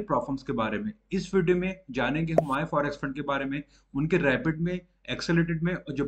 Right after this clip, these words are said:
बाकी सारे फंडेड challenges हैं उनमें क्या difference है और आपको कौन सा choose करना चाहिए,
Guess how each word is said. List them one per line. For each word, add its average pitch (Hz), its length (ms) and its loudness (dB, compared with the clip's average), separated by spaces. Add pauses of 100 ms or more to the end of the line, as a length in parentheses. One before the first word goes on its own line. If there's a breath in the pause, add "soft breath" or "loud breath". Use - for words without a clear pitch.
बाकी 143 240 0
सारे 139 300 -2
फंडेड 143 300 -4
challenges 131 500 -2
हैं 123 80 0
उनमें 143 340 -8
क्या 160 160 0
difference 151 440 -2
है 170 60 -2
और 151 100 -2
आपको 123 300 -2
कौन 120 160 -2
सा 117 120 -8
choose 120 240 -4
करना 120 220 0
चाहिए, 139 320 -4